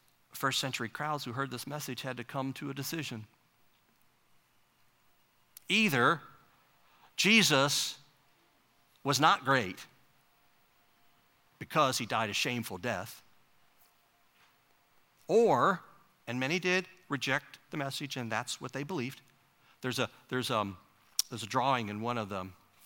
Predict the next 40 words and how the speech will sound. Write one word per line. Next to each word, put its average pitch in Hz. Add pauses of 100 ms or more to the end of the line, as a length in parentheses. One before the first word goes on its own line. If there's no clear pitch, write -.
(120)
the 107
walls 117
of 98
the 110
catacombs 120
of 95
somebody, 113 (140)
non-Christian, 117
went 104
down 107
there, 104 (260)
drew 120
a -
picture 143
of 113
a 110
man 117
on 117
a 104
cross, 127 (540)
and 107
put 127
a 101
donkey's 113
head 87
on 76
it. - (880)
These -
stupid 113
Christians. 131 (1200)
That's -
how 101 (180)
smart 107
their 120
God 98 (200)
is. - (800)
So -
some 185
rejected 165
it. 110